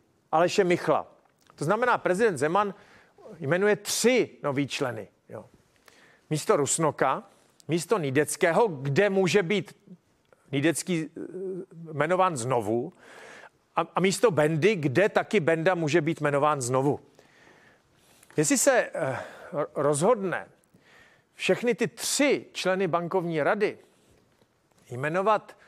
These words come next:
nový, v souladu s ekonomickým zá-, zákonem Aleše Michla, no tak je vymalováno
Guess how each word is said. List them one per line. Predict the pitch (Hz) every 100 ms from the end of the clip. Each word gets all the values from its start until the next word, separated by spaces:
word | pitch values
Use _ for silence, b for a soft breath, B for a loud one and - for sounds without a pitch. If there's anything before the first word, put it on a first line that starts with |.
| b b -
nový, | 117 123 101 101 90 90 175 - _ _ _ _ _ _ _ _ _ _ _ _ _ _ _ _ _
v | -
souladu | 156 165 190
s | 180 -
ekonomickým | - 175 180 - 202 170
zá-, | 139 135 -
zákonem | 139 147 190 185 131
Aleše | 160 151 180
Michla, | 131 - 110 110 - b b b b b -
no |
tak | 156 226
je |
vymalováno | 165 143 135 127 123 107 107 104